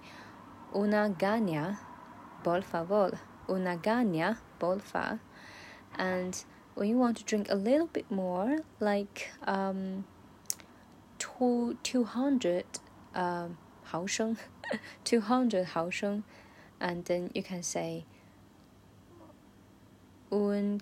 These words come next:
quinto, por favor." "Un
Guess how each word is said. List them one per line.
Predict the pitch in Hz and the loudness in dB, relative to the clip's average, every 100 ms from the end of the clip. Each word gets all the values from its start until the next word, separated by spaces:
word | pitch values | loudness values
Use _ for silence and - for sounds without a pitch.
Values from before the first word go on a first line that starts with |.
| - - | -8 -6
quinto, | - 262 262 - - - - - - - - - - - 170 | 2 4 6 4 0 -4 -8 -16 -20 -20 -20 -20 -20 -4 2
por | 175 190 | 2 2
favor." | - 160 156 175 - 160 - - - - - | -2 -4 -2 -2 -4 -8 -16 -20 -20 -8 2
"Un | 202 202 202 208 | 4 4 2 0